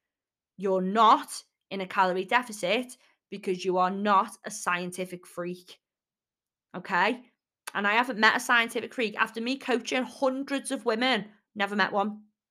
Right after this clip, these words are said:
okay? The bottom line is when people check in and they say, "It's three weeks in, I've done my steps, I've tracked my protein, I've done my calories," it's not about then cutting your calories down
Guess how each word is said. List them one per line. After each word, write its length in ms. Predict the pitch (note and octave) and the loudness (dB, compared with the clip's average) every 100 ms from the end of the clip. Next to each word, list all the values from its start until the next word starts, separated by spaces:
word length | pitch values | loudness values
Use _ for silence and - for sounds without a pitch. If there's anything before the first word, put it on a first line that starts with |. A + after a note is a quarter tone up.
| - | -12
okay? 360 | F#3 G#3+ B3 B3 _ _ _ _ _ _ _ _ - - _ - | 0 2 2 -4 _ _ _ _ _ _ _ _ -20 -20 _ -6
The 80 | A3+ | 0
bottom 260 | A#3+ B3+ | 4 4
line 260 | B3 A3+ A3+ | 4 4 4
is 140 | G#3+ | -2
when 140 | G#3+ G#3+ | -4 -6
people 260 | G#3+ A3+ | -4 -6
check 240 | B3+ - - | -4 -6 -4
in 100 | G#3 | -6
and 80 | G#3+ | -6
they 100 | A3 | -4
say, 420 | G#3+ G3+ G#3+ F#3 - - _ _ _ - | 2 4 4 2 -10 -20 _ _ _ -10
"It's 160 | G#3+ G#3+ | -10 -8
three 220 | A3 A#3+ | -6 -4
weeks 240 | A#3+ A#3+ | -4 -4
in, 280 | G3+ G3+ G#3 _ _ _ - | -2 -2 -6 _ _ _ -14
I've 120 | F3+ | 0
done 140 | A#3+ A3 | 2 2
my 60 | |
steps, 580 | A3 G#3+ G3 G#3 - - _ _ _ _ _ _ - | 2 6 4 2 -14 -14 _ _ _ _ _ _ -2
I've 320 | G#3+ G3 G3 | 4 6 4
tracked 260 | - A#3+ A#3 | 2 0 2
my 80 | A#3+ | -4
protein, 720 | A#3+ G3+ G3+ G3 F#3+ G#3 - _ _ _ | -2 -4 -4 -4 -4 -6 -12 _ _ _
I've 120 | F#3+ | -6
done 140 | G3+ A3+ | 0 -2
my 60 | |
calories," 760 | A3 G#3+ G3+ G3 G3 G3 G#3 - _ _ - | 0 0 2 2 2 2 0 -12 _ _ -6
it's 180 | A3 A3 | -4 2
not 220 | A#3+ C4+ | 6 6
about 280 | C#4 B3 - | 8 6 6
then 180 | A3+ G#3+ | 0 -2
cutting 360 | - G#3+ G#3+ | -6 -6 -4
your 100 | G3+ | -6
calories 460 | G3 G3+ F#3+ F#3+ G3 | -2 -2 0 -4 0
down 560 | A#3 G#3 D3+ A3+ C#4+ | 4 4 4 2 2